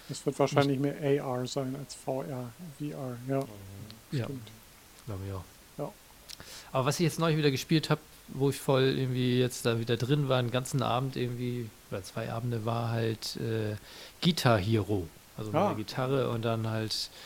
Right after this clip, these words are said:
Speaker 3: gespielt, weil ich hatte Max mit seinen Jungs zu Besuch und
Speaker 1: Mhm.
Speaker 3: das haben wir dann mal versucht.
Speaker 1: Ah.
Speaker 3: Ähm, und dann hat er das eh aufgebaut und dann hab ich da an den nächsten Tagen mal ein bisschen weiter gespielt.
Speaker 2: Ach, du
Speaker 3: Und
Speaker 2: hast noch weiter gespielt? <laughs>
Speaker 3: Ja, ja, ich hab da zwei Abende noch komplett, weil Kira ja nicht da war.
Speaker 2: Mhm.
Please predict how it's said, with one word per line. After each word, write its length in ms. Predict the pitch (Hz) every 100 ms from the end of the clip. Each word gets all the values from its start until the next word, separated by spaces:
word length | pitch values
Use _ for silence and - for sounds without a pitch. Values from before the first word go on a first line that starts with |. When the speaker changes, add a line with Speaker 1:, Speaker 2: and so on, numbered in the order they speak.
| - -
Speaker 3:
gespielt, 420 | 120 - 123 107
weil 100 | 107
ich 60 | 104
hatte 180 | 123 113
Max 420 | 113 139 - -
mit 140 | 127
seinen 200 | 135 123
Jungs 280 | 123 147 -
zu 120 | 160
Besuch 400 | 143 139 156 170 -
und 320 | 170 - 123 120
Speaker 1:
Mhm. 40 |
Speaker 3:
das 180 | 120 -
haben 120 | 127
wir 60 | 120
dann 160 | 120
mal 80 | 117
versucht. 540 | 117 120 113 180 - - - - - 220 220 - - -
Speaker 1:
Ah. 240 | 127 123
Speaker 3:
Ähm, 340 | 123 127 123 123 - - - - -
und 100 | -
dann 100 | 127
hat 80 | 127
er 80 | 135
das 100 | 123
eh 160 | 147 160
aufgebaut 640 | 120 - 107 110 151 - - -
und 140 | 127 120
dann 140 | 117
hab 100 | 120
ich 100 | 123
da 260 | - 117 113
an 80 | 113
den 100 | 113
nächsten 280 | 120 - 120
Tagen 300 | 127 120 113
mal 60 |
ein 60 | 113
bisschen 200 | 107 113
weiter 220 | 117 110
gespielt. 580 | 101 98 - 107 120 123
Speaker 2:
Ach, 100 | - -
du 80 |
Speaker 3:
Und 60 | 123
Speaker 2:
hast 160 | 107 110
noch 120 | 104
weiter 280 | 120 165 139
gespielt? 440 | 113 - - 104 -
<laughs> 340 | 156 156 127
Speaker 3:
Ja, 100 | 131
ja, 300 | 131 113 113
ich 80 | 113
hab 80 | -
da 100 | 101
zwei 320 | - 117 110
Abende 300 | 110 120 117
noch 160 | 110 101
komplett, 380 | 107 101 123 -
weil 100 | 104
Kira 260 | - 123
ja 80 | 110
nicht 200 | 104 92
da 200 | 120 123
war. 140 | 95
Speaker 2:
Mhm. 60 | 110